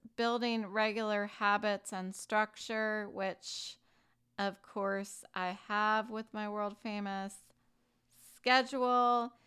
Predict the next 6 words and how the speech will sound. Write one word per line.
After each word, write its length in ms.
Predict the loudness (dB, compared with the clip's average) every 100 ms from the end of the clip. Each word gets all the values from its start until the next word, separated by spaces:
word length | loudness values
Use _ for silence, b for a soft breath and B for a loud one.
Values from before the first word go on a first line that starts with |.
| b b b -4
and 840 | 0 2 2 2 2 2 -2 -4 -12 -4
a 320 | 2 2 2 -2
positive 640 | 4 6 6 4 -2 -2 4
attitude. 1080 | 6 6 4 0 -6 -2 -2 -2 -6 -10 -14 -8
And, 560 | -4 -2 -2 -2 -4
well, 480 | -2 2 4 2 -2